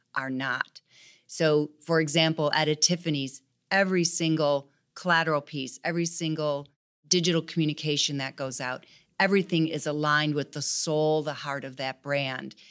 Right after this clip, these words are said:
And I think companies that are not in fashion or in luxury would do really well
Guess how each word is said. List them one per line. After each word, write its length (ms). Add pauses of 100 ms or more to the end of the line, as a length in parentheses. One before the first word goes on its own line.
(300)
And 140
I 80
think 240
companies 400
that 120
are 80
not 480
in 160
fashion 600
or 240
in 100
luxury 800 (480)
would 260
do 460
really 340
well 640